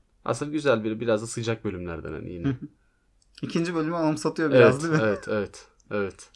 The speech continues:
Speaker 1: O zaman bu yayını burada bitirebiliriz. Ee, gelecek yayında on üçüncü bölümde
Speaker 2: Hı hı.
Speaker 1: The Four of Us Are Dying adlı bölümümüzü ele alacağız.
Speaker 2: Hı hı.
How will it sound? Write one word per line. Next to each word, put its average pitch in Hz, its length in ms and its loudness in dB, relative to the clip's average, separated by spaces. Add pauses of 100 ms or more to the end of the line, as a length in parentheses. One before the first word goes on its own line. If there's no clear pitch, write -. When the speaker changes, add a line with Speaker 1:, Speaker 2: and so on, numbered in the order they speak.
(440)
Speaker 1:
O 131 60 -6
zaman 160 320 0
bu 165 60 0
yayını 170 340 2
burada 160 400 -6
bitirebiliriz. 139 800 -6 (680)
Ee, 107 400 -4
gelecek 143 720 0
yayında 131 720 0 (280)
on 147 140 4
üçüncü 101 480 -2
bölümde 98 760 0 (220)
Speaker 2:
Hı 139 60 -4
hı. 131 180 -6 (420)
Speaker 1:
The 131 100 -2
Four 147 440 0 (380)
of 131 280 2 (200)
Us 123 180 -4
Are 123 320 -2
Dying 110 400 -2 (260)
adlı 127 400 -6
bölümümüzü 110 520 0
ele 104 140 0
alacağız. 101 380 -2
Speaker 2:
Hı 254 40 -4
hı. 269 40 -6